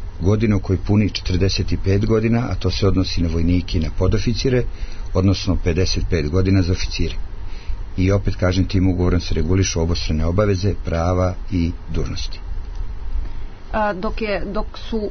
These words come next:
Speaker 2: u rezervi, kako je regulisan njihov status, e, e, radni, ako pretpostavljam da oni imaju neke druge poslove, to je, to je isto zanimljivo pitanje.
Speaker 1: Tako je. U slučaju potrebe i poziva jedinice s kojom je potpisao opšti ugovor,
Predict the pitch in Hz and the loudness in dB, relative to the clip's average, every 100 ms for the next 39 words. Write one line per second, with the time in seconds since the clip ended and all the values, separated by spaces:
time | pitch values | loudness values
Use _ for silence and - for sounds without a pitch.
0 | - - 247 190 190 190 185 269 277 262 | -6 -2 0 0 -2 -4 -2 -2 0 0
1 | 247 196 - 254 240 226 208 240 247 214 | -2 -2 -4 -2 -2 -2 0 -2 0 -2
2 | 214 226 240 202 - 208 220 233 - - | 0 -2 -2 -4 -4 -4 -2 -6 -6 -6
3 | 208 190 185 - - 202 196 190 233 226 | -2 -2 -2 -6 -8 -4 -4 -2 -2 -2
4 | 180 180 175 170 190 170 147 - - - | -2 -4 -4 -4 -6 -6 -8 -10 -10 -6
5 | 160 170 - 190 185 190 196 190 - 208 | -6 -4 -4 -4 -4 -4 -2 -4 -4 -4
6 | 202 190 190 185 226 202 208 190 - - | -4 -2 -2 -2 -2 -2 -2 -4 -4 -6
7 | 208 202 - 185 196 190 190 180 165 170 | -6 -6 -8 -6 -4 -2 -2 -2 -4 -6
8 | 175 180 175 - - - 107 92 - 71 | -6 -8 -8 -10 -12 -2 -2 -2 -4 -8
9 | 76 92 - 131 - 113 85 101 92 - | -4 -4 0 0 2 -2 0 0 0 0
10 | 110 135 135 - - - - - - - | 0 0 -2 -8 -10 -12 -10 -12 -12 -12
11 | - - - - - - - - - - | -10 -8 -6 -8 -8 -8 -8 -12 -10 -10
12 | - - - - 101 101 95 90 85 78 | -10 -12 -6 -4 2 2 4 4 2 2
13 | 85 87 98 - 92 87 85 - 92 92 | 0 0 -2 0 2 2 2 0 -2 0
14 | 82 - 80 85 - 78 71 87 110 143 | -2 -2 -2 -2 -4 -4 -2 2 2 2